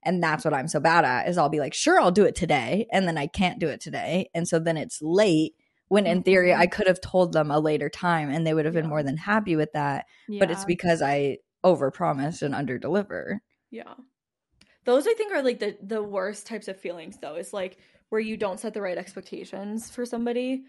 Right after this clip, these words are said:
Speaker 3: and
Speaker 1: Yeah.
Speaker 3: then you, like, don't deliver on them.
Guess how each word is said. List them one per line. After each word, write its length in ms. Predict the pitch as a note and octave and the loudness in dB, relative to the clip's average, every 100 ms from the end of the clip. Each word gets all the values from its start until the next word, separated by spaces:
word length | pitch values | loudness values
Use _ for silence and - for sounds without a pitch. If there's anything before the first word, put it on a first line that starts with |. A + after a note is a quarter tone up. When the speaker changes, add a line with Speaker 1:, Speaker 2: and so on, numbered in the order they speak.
| _ _ | _ _
Speaker 3:
and 120 | F#3+ G3+ | -8 -2
Speaker 1:
Yeah. 160 | G#3 - - | 0 -2 -4
Speaker 3:
then 40 | - | -4
you, 120 | G3+ | -2
like, 320 | F3+ E3+ - _ _ _ _ _ - F#3+ | -2 -4 -10 _ _ _ _ _ -20 -6
don't 240 | G#3+ G#3 | -6 -6
deliver 420 | F#3+ - - A#2+ | -12 -12 -12 -12
on 180 | G#1 - | -14 -16
them. 400 | G1+ G#1+ - A3 | -16 -14 -14 -16